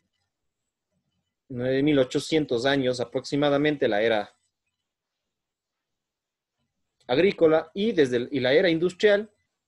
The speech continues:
desde, principalmente la era industrial se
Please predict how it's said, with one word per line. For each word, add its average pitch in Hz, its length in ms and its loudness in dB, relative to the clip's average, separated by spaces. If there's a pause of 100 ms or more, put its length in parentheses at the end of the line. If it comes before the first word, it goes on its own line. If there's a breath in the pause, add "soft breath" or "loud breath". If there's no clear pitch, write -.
(1040)
desde, 147 500 0 (500)
principalmente 151 640 0
la 120 120 2
era 147 160 2
industrial 143 440 -2
se 120 260 -8